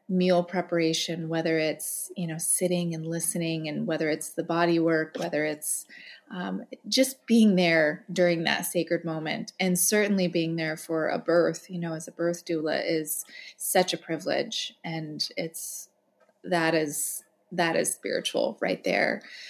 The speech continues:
Um, but this whole postpartum window where we're seeing a family evolve into what it will be going forward is such a privilege. Um,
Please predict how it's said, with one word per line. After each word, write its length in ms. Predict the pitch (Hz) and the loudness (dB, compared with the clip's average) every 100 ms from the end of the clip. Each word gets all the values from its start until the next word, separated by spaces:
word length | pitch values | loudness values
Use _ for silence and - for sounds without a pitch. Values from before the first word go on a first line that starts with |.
| - | -4
Um, 300 | 180 170 165 | 0 2 2
but 160 | 170 180 | 2 2
this 160 | 180 - | -2 2
whole 240 | 185 180 | 4 4
postpartum 640 | 185 185 180 - 180 180 | 4 0 0 -2 -2 0
window 320 | 180 190 185 170 | 0 2 2 2
where 160 | 165 | 2
we're 160 | 160 165 | 0 -2
seeing 500 | 165 185 180 175 165 | -2 -2 0 0 -2
a 60 | |
family 480 | 165 175 165 165 160 | -6 -6 -6 -4 -4
evolve 640 | - 160 160 165 180 202 - | -4 -2 2 4 4 2 -2
into 320 | 196 - 185 | -4 -4 -2
what 180 | 170 175 | 0 0
it 120 | 170 | 0
will 100 | 180 | 0
be 180 | 185 175 | 0 2
going 340 | 180 175 180 | 4 4 2
forward 520 | - 175 165 160 - | 2 4 6 4 2
is 380 | - 160 165 - - - - _ _ - | 0 -2 -4 -10 -12 -18 -20 _ _ -8
such 400 | - - 190 175 | -2 2 2 2
a 40 | |
privilege. 600 | - 151 147 139 - - - - - - - | -2 -4 -4 -4 -4 -8 -12 -18 -16 -10 -2
Um, 500 | 175 165 170 165 | 0 2 0 -4